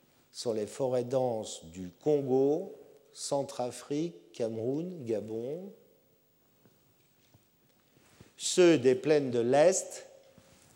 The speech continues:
de la République démocratique du Congo. Et enfin, les gorilles des montagnes, qui sont en Ouganda et au, au Rwanda, et que l'on trouve à,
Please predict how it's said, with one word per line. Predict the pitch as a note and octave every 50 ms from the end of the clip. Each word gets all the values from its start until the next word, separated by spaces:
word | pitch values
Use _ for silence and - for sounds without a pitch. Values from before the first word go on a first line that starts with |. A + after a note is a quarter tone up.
| _ _ _ _ _ _ _
de | A2+ A2+
la | G#2+ G#2+ G#2+
République | A#2 B2+ B2+ B2+ - B2+ B2 A#2+ B2 A#2 G#2+
démocratique | G#2+ B2 A#2 A#2+ A#2+ A#2+ - - A2+ A2+ A2 - - - A2+ G#2 G2+ - - - - _ _ -
du | E2 E2+ F2+
Congo. | F2 _ - A#2 A#2 A#2 A2+ A2+ B2 C3+ C#3+ D#3+ F3 F#3+ G3+ G3 - - - - - - - - - - - -
Et | D#3 D#3+
enfin, | E3 D#3+ - - E3+ D3+ C#3+
les | C3+ D3 -
gorilles | C3 D#3 E3 E3 E3 D#3 C3+
des | B2 C3 A2+
montagnes, | A#2+ C#3+ E3 E3 - - C#3 C#3+ D3 E3+ F#3 F#3+ F3+ C#3 G#2 F2+ D#2+ - - - _ _ _ _ _ _ _ _ _ _ _ _ _ _ - - _ _ _ _ _ _ _ _ _ _ _ _ _ _ _ - - _ _ _ _ _ _ -
qui | - A#2+
sont | A2 - - C#3 C3 B2 A2 G#2+
en | A2+ G#2+ G#2+ G#2+ A#2
Ouganda | C3+ C3+ A#2+ B2 A2+ A2+ A2+ A#2 B2+ B2+ C3+ C#3 D3+ D#3 D#3+ F#3 - - - -
et | A#2+ G#2 F#2+
au, | F#2 F2+ - - _ -
au | A2 A2
Rwanda, | G2 G2 A2 B2+ C#3 B2+ A2 G2 G2 G2 F#2+ G#2 G#2 G#2 A2 A#2+ B2+ C#3 D3+ E3+ F3+ - _ _ _ _ _ _ _ _ _
et | - D3 D3
que | - F3+
l'on | E3+ E3 D#3+ C#3+
trouve | - - - E3 F#3 G3+ G#3 F3 C3+ A#2+
à, | A#2 A2